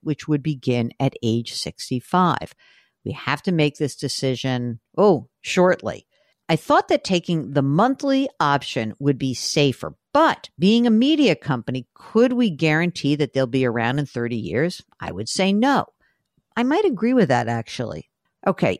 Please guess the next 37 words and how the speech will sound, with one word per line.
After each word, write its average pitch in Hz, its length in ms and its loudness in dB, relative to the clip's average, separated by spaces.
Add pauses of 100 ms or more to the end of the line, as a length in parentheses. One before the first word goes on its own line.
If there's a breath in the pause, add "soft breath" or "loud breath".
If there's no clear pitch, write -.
if 285 240 2
we 370 100 6
put 226 260 2
fifty 226 280 0
thousand 185 400 0
dollars 143 400 4
in 139 100 2
an 127 100 0
I 120 220 2
R 147 140 4
A 80 120 -2
and 117 120 -8
choose 156 260 0
Vanguard 147 600 2
index 110 360 -2
funds, 120 300 -2
would 208 200 4
that 185 180 -2
be 131 100 0
a 123 60 0
better - 280 -4
option? - 380 -6
Is 170 140 -2
there 202 100 4
a 180 80 2
standard 214 640 0
formula 160 600 2
for 139 160 -2
this 127 180 0
kind 123 260 -2
of 113 60 -8
thing? 139 180 -4
Mark, 269 300 2
do 247 80 2
you, 220 60 0
when 262 200 4
I 349 180 0